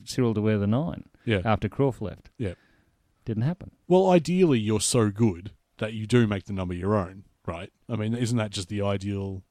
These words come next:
Speaker 1: Yeah, but why do they need to change?
Speaker 2: Well, again, yeah,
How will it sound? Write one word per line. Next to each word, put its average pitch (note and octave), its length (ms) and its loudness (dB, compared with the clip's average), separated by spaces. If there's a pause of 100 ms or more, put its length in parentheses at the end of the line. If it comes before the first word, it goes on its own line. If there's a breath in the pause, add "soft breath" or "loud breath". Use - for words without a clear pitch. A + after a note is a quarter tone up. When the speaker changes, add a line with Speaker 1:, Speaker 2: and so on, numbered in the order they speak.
(140)
Speaker 1:
Yeah, D3+ 140 4
but D#3 180 -2
why G#3 200 4
do G3+ 80 4
they G3 100 2
need G#3+ 180 0
to F#3+ 80 -4
change? D#2+ 520 -6 (480)
Speaker 2:
Well, C4 200 4
again, G#3+ 280 4
yeah, D#3+ 160 6